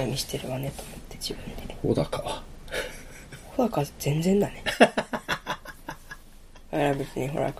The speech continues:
Speaker 1: 別に。
Speaker 2: そっか、全然入れんかったんだ。
Speaker 1: うん。<laughs> 全く。大体主人公キャラそんな好きじゃないもん。ダメ、男の。だから、あの、君の名はもその滝くんそんな好きじゃないし。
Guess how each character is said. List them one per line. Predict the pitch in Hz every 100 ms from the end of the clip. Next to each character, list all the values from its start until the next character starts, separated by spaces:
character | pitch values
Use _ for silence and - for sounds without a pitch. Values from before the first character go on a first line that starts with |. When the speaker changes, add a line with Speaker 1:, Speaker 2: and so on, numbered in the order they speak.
| 123
Speaker 1:
別 | 135 -
に。 | 117 - - 247 - - - 202 - - - -
Speaker 2:
そ | -
っ | -
か、 | 139
全 | 131 127
然 |
入 | 120 110 110
れ |
ん | 101
か | 101
っ |
た | -
ん | -
だ。 | - - - -
Speaker 1:
う | 196
ん。 | 175 131 - - - - - 254 - 302 330 - - - - - -
<laughs> | 147 -
全 | -
く。 | - 208 - - - - 277 - - 285 - - 302 - - - -
大 | 208 233
体 | 262 254
主 | -
人 | 233 233
公 | 240 233
キ | 214
ャ |
ラ | 165
そ | -
ん | 156
な | 165
好 |
き | -
じ | 165
ゃ |
な | 131 107
い |
も | -
ん。 | - - - - - - - -
ダ | -
メ、 | 139 135
男 | 139 135 127
の。 | 117 - - - - - -
だ | 185
か | 151
ら、 |
あ | 135
の、 | 147
君 | - 160
の | 180
名 | 180
は |
も | 156
そ | -
の | 135
滝 | 139 143 -
く | -
ん | 104
そ | -
ん | 50
な |
好 | -
き | - -
じ |
ゃ | -
な | -
い |
し。 | - -